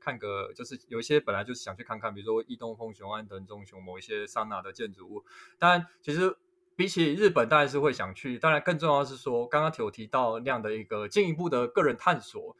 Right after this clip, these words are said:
其实有在想，但是也不知道什么时候，可能就是会着重在从刚刚所谈到 Peter Zumthor 的系列。其实早期对 Peter Zumthor 真的不太了解啊，虽然很多台湾建筑师都，都觉得不错，但其实真正他的精髓反而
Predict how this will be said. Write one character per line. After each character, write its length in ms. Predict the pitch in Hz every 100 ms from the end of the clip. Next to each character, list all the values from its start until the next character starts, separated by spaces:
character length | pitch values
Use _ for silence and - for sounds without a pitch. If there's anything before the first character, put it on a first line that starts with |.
| _
其 120 | - 165
实 120 | 196
有 140 | 147
在 140 | 110 190
想， 400 | - - 90 98
但 140 | 139
是 260 | 139 151 127
也 140 | 113
不 60 | 95
知 40 |
道 100 | 156
什 140 | 165 104
么 80 |
时 160 | 95 -
候， 240 | 107 104 _ _
可 100 | -
能 100 | 123
就 80 | 143
是 160 | 175 196
会 140 | 185
着 180 | 175 131
重 220 | 147 135
在 220 | 139 127
从 200 | 117 120
刚 160 | 120 135
刚 140 | 139
所 180 | 135 107 101
谈 280 | 104 104
到 300 | 113 120 110
Peter 320 | 110 - 147 143
Zumthor 480 | 147 135 - 117
的 160 | 110 107
系 240 | - 160
列。 240 | 147 151 - _ - _
其 100 | 196
实 100 | 233
早 200 | 165 127
期 180 | 151 147
对 240 | 190 165
Peter 160 | 160 170
Zumthor 220 | 165 120
真 120 | 156
的 80 | 135
不 120 | -
太 140 | 151
了 200 | 110 95
解 140 | - -
啊， 120 | 90
虽 140 | -
然 80 | 196
很 100 | 139
多 220 | 117 139
台 80 | 135
湾 100 | 123
建 80 | 131
筑 60 | 113
师 140 | 120
都， 160 | 117 113 _
都 140 | 117
觉 120 | 110 101
得 100 | 95
不 140 | 92
错， 260 | - 123 98
但 140 | 160
其 140 | 160 127
实 40 |
真 140 | 185
正 140 | 180 175
他 160 | 160
的 60 | 131
精 300 | - 143 147
髓 360 | 143 - 92 95
反 160 | 101
而 100 | 98